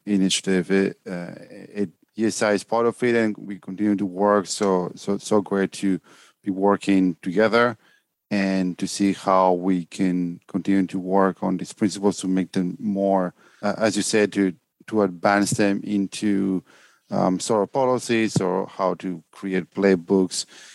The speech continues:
and also how to start deploying more solar for communities of color, for,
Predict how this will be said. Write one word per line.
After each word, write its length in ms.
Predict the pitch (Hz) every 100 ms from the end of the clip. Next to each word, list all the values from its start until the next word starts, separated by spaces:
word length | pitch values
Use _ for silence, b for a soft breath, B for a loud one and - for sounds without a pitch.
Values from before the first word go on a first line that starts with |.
| B -
and 140 | 101
also 320 | 107 - 117
how 260 | - 113 110
to 480 | - 117 113 110 101
start 460 | - 110 101 101 87 _ _ _
deploying 540 | 110 - 107 104 104
more 200 | 98 101
solar 500 | 95 - 101 95 87 - b b b b
for 760 | _ - - 101 95 95 90 90
communities 340 | 98 95 92
of 120 | 90 -
color, 520 | 135 120 113 110 104
for, 520 | - - 98 92 90